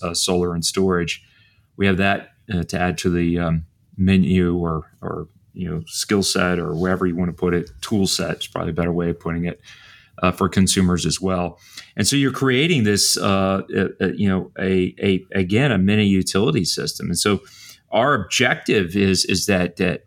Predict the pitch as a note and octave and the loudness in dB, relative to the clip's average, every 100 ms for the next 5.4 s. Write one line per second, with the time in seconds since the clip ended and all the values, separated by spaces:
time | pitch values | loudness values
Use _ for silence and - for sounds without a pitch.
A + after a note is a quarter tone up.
0 | - G2 F#2+ G#2 F#2 C3 C3+ A2+ G2 - | -8 -4 0 0 2 2 2 4 2 -2
1 | - G2+ G2 F2 - F#2+ E2+ A2+ C#3 G#2 | -4 0 0 0 -4 -4 0 2 2 2
2 | F#2 F#2+ F#2+ _ _ - _ - G#2 A#2+ | 0 -2 -4 _ _ -20 _ -2 0 2
3 | C3+ B2+ G#2 G2+ G2+ A#2 D3 E2 B1 - | 2 2 0 0 2 4 2 0 -4 -6
4 | - - G2 F#2+ F#2 F#2 F2+ F2+ D#2+ F#2 | -6 -2 0 2 2 2 2 0 0 -4
5 | E2 F2+ E2 E2 | 0 0 0 -2